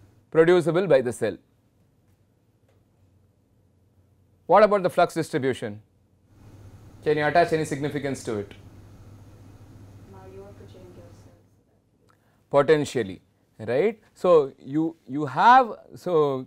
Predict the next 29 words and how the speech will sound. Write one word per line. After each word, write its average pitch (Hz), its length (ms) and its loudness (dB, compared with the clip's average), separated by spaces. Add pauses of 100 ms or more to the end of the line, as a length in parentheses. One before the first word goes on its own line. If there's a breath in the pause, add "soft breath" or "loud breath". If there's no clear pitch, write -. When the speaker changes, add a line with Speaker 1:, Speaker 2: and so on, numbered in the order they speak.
Speaker 1:
currently 247 500 0
the 202 120 -2
s-, - 100 -8
the, 156 440 -4 (640)
what 214 280 4 (240)
F 180 220 -2
B 220 140 4
A 220 40 8
will 202 140 -2
give 180 180 -2
you 214 300 0 (360)
is 214 220 -4
it 175 120 -6
will 180 120 -2
give 202 200 -8
you 254 120 -4
one 226 460 -2
configuration 220 720 0
of 160 140 -4
the 143 100 -2
cell 226 360 -2 (400)
which 196 200 -4
can 233 280 0
give 208 140 -4
you 233 120 2
the 233 80 0
maximum 190 420 -4
lycopene 160 360 -2
production. 139 360 -2